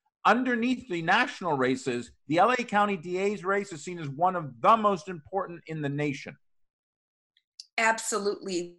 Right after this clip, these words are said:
Speaker 2: The eyes of the entire country are on Los Angeles. Um, and sometimes we skip the importance of local races. We need to be very clear that local races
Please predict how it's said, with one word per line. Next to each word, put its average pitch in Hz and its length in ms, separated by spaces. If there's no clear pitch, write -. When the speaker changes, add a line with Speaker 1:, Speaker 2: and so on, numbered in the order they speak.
Speaker 2:
The 175 180
eyes 226 460
of 196 100
the 196 120
entire 190 480
country 190 540
are 170 140
on 160 180
Los 151 280
Angeles. 165 640
Um, 190 460
and 202 360
sometimes 247 920
we 220 120
skip - 540
the 202 80
importance 226 680
of 190 120
local 196 360
races. 180 600
We 262 140
need 277 220
to 285 100
be 247 180
very 220 320
clear 214 600
that 180 280
local 247 480
races 135 680